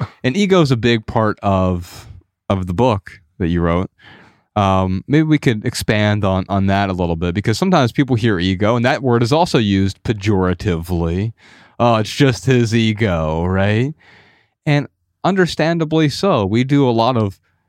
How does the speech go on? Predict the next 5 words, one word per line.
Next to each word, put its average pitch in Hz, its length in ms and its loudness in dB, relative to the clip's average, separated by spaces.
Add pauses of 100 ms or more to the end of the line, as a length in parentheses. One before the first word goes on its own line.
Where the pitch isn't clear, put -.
(180)
hideous 165 560 2
things 113 500 0
to - 140 -4
other 104 260 0
people 110 600 0